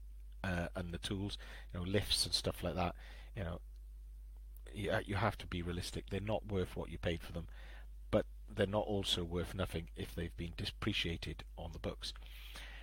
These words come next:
Now, unlike tangible assets, intangible assets, which include, say, the value of, of the business brand, any, the,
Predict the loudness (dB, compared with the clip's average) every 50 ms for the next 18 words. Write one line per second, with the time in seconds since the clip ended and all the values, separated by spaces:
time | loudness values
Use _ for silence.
0 | -6 -2 -2 -2 -2 -4 -6 -10 -10 -10 -10 -10 -10 -10 -10 -10 -10 -10 -10 -10
1 | -10 -10 -10 -10 0 12 12 12 12 12 12 12 12 12 10 8 4 -2 -10 -10
2 | -12 -12 -12 -12 -12 -12 -12 -12 -12 -12 -12 -12 -12 -12 -10 -10 -10 -10 -10 -4
3 | 4 6 8 8 8 6 2 0 0 0 0 0 2 2 2 2 2 2 -2 -2
4 | -4 -8 6 10 10 12 12 10 8 8 6 6 6 4 0 0 0 -2 -4 -2
5 | 0 2 2 2 2 0 -2 -2 -4 -4 -8 -10 -12 -12 -12 -12 -12 -12 -12 -12
6 | -12 -12 -8 -8 -6 0 2 2 4 6 6 4 4 2 -4 -10 -12 -12 -6 -2
7 | 0 0 10 12 12 12 12 8 4 4 4 4 4 4 2 0 -2 -4 -2 6
8 | 10 12 12 12 10 8 6 4 4 2 0 -2 -4 -4 -4 -2 0 2 2 4
9 | 4 4 2 0 -2 -2 -2 -2 0 2 2 4 2 2 -2 -4 -4 -4 -4 -4
10 | -4 -8 -12 -12 -12 -12 -4 0 2 4 4 4 2 0 -2 -2 -2 -2